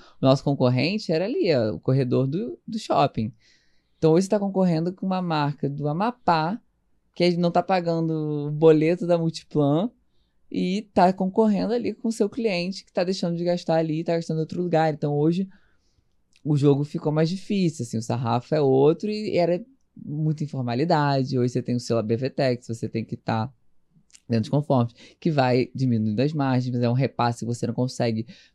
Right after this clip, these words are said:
passar, porque hoje você tem os chineses entrando, você tem hoje um, um, um mar que é mais turbulento.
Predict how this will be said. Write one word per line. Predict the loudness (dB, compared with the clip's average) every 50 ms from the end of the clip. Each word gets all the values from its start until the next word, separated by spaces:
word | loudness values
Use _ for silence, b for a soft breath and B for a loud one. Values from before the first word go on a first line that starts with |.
| _ _
passar, | 0 2 2 0 0 0 0 2 2 0
porque | 0 -2 -2 -2
hoje | -2 -2 -2 -4
você | -6 -4 -4 -4
tem | -2 0 0 0 0 -2 -4 -8 _ _ -20 _ _ _ _ -20 -8 -6
os | -6 -6
chineses | -2 0 2 4 6 6 6 6 4 2 2
entrando, | 0 0 0 0 2 2 4 4 4 2 2
você | 0 -4 -6
tem | -4 -2 -2 -2 -2
hoje | 0 0 0 0 0 -2 -6 -6 -4
um, | -4
um, | -4 -4 -2 -2 -2 -2 -2 -2 -2 -2 0 0 0 0 0 -2 -2 -4 -4 -4
um | -4 -2 -2 -2 -4 -2
mar | -2 -2 -2 -2 -4 -8 -10
que | _ -10
é | -10 -8 -8
mais | -8 -6 -4 -2 0 0 -2 -2 -6 -6
turbulento. | -4 -2 -2 0 0 0 0 0 -2 -2 -2 -2 -4 -4 -4 -6